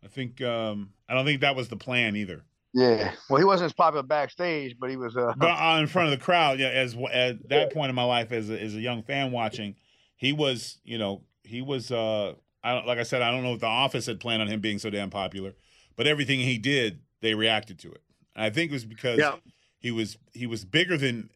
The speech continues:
Speaker 1: a, a luchador, you know, 'cause he was about Sting size, but he was doing
Speaker 2: Yeah.
Speaker 1: all kinds of stuff that,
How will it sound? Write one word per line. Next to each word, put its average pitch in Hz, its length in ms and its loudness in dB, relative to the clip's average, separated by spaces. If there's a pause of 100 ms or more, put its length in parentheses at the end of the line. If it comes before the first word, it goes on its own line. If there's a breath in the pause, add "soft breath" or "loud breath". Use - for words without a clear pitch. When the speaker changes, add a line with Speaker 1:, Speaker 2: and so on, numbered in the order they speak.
Speaker 1:
a, 110 80 -10
a - 120 -12
luchador, 113 640 -4 (300)
you 107 80 -10
know, 110 80 -2
'cause 113 120 -6
he 123 60 0
was 175 100 0
about 170 240 0
Sting 175 320 -2
size, - 480 -8 (280)
but 123 180 0
he 147 100 2
was 127 120 -2
doing 127 120 6
Speaker 2:
Yeah. - 180 4
Speaker 1:
all 139 80 -2
kinds 135 300 0
of 117 60 -6
stuff 127 420 0
that, 113 200 -2